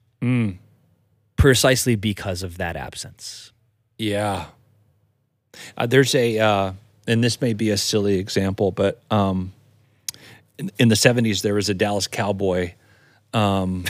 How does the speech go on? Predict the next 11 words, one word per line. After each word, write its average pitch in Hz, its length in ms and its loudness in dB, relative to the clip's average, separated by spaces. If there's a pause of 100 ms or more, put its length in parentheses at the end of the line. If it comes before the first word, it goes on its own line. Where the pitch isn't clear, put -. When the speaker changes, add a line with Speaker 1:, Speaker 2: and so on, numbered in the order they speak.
(360)
Speaker 1:
<laughs> - 460 -6
who 104 480 6 (1000)
was 107 460 6
super - 560 6
famous 131 480 4
and 110 100 2
flamboyant. 98 560 4 (240)
Speaker 2:
Oh, 127 300 8
Lord, 147 340 10
forgive 139 460 4
us. - 420 2